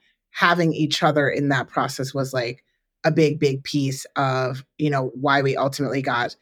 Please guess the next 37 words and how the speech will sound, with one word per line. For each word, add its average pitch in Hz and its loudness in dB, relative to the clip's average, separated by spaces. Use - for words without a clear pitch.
to 160 0
the 147 0
destination. 151 2
We're 143 0
able 151 2
to 147 -2
shorten, 143 2
right, 139 0
the 143 -2
reps 143 0
to - -6
get 131 0
to 127 -2
the 139 0
destinations 135 0
down 139 2
the 139 0
road. 160 2
So 202 0
I 190 4
think, 262 2
you 262 6
know, 247 8
at 240 4
this 370 6
point, 240 4
we, 226 4
we 220 2
would 208 4
love 196 6
to 196 2
hear 175 4
from 156 2
you, 180 2
right, 147 2
who 151 0
are 147 0